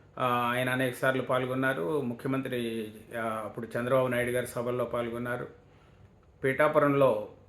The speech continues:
ఆయన పవన్ కళ్యాణ్ గారి తరఫున ఆయన, ఆయన కుటుంబం మొత్తం కూడా అక్కడ పవన్ కళ్యాణ్ గారి తరఫున ప్రచారం చేయటం, ఆ ప్రచారంలో పాల్గొనటం, భారీ మెజారిటీతో పవన్ కళ్యాణ్ గారికి గెలవటం, ఇవన్నీ కూడా మనకు తెలుసు.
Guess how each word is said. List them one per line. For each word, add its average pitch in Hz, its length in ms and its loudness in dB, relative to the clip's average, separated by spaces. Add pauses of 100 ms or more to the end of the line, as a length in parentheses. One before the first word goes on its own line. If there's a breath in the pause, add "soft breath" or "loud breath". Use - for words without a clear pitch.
(120)
ఆయన 120 500 -2
పవన్ 143 240 2
కళ్యాణ్ 143 300 4
గారి 127 200 2
తరఫున 139 380 -2
ఆయన, 131 220 0
ఆయన 120 300 0
కుటుంబం 120 480 -4
మొత్తం 117 320 -6
కూడా 127 200 2
అక్కడ 117 380 -4
పవన్ 123 320 -2
కళ్యాణ్ 123 300 0
గారి 113 440 -6 (600 soft breath)
తరఫున 127 260 0
ప్రచారం 123 500 2
చేయటం, 123 260 0
ఆ - 20 0
ప్రచారంలో 123 540 0
పాల్గొనటం, 117 580 -6
భారీ 131 240 2
మెజారిటీతో 120 540 -2
పవన్ 117 280 -4
కళ్యాణ్ 120 280 -2
గారికి 110 240 -6
గెలవటం, 117 320 -6
ఇవన్నీ 131 280 0
కూడా 135 180 -2
మనకు 117 200 -2
తెలుసు. - 460 -8